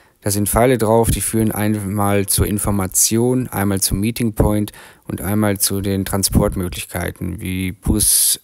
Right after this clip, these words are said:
Skytrain oder Airport Rail Link und Public Taxi. Das öffentliche Taxi findet ihr unten auf Level eins.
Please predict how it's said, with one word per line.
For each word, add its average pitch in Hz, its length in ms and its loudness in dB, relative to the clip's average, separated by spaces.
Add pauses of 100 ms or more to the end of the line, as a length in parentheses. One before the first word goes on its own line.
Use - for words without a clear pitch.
Skytrain 98 840 -2
oder 92 300 -4 (100)
Airport 98 340 -2
Rail 98 260 0
Link 101 320 -2 (480)
und 101 220 -4
Public 101 320 0
Taxi. 85 480 -4 (320)
Das 101 160 0
öffentliche 113 400 2
Taxi 135 440 -2
findet 110 440 -2
ihr 101 360 0
unten 107 340 -2
auf 90 240 -6
Level 101 420 0
eins. 90 500 -2